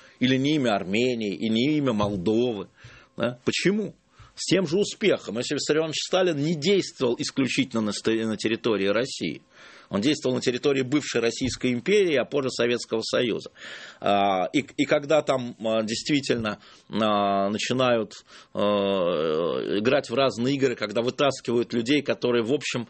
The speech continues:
а, ничего героического, а, с точки зрения нас, людей двадцать первого века, не совершили, а иногда совершали массу позорных вещей с точки зрения, скажем, а, двадцать первого века и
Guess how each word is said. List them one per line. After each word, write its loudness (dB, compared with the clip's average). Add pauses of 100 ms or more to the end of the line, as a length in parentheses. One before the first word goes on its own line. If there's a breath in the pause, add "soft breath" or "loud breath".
(300 loud breath)
а, 0 (220 loud breath)
ничего 2
героического, -2 (320 loud breath)
а, 0
с -10
точки -2
зрения 0
нас, 0
людей 2
двадцать -2
первого 2
века, -2
не -4
совершили, 2
а 4
иногда -2
совершали 0
массу -2
позорных 0
вещей -2 (280 loud breath)
с -10
точки 0
зрения, 0 (200 loud breath)
скажем, 0
а, 0
двадцать 0
первого 2
века 0
и 0